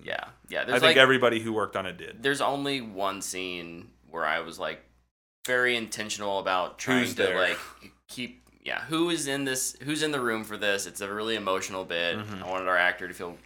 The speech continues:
Speaker 1: comfortable and not like
Speaker 2: Mm-hmm.
Speaker 1: he had a hundred eyes on him. Not that there were a hundred eyes.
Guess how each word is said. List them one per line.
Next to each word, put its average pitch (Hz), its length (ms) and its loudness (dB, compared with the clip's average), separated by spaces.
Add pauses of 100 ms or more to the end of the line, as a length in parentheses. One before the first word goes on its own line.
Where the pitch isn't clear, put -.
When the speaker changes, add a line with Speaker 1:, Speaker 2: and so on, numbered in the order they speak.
(100)
Speaker 1:
comfortable 87 520 -4
and 85 80 -8
not 80 140 -6
like 78 100 -6
Speaker 2:
Mm-hmm. 92 100 -8
Speaker 1:
he 90 60 -6
had 82 100 -4
a 82 60 -4 (240)
hundred 92 400 -6
eyes 71 260 -4
on 71 200 -6
him. 73 220 -14 (600)
Not 180 120 -8
that 180 80 -8
there 175 120 -6
were 165 100 -4
a 156 60 -4
hundred 127 220 -6
eyes. 82 360 -4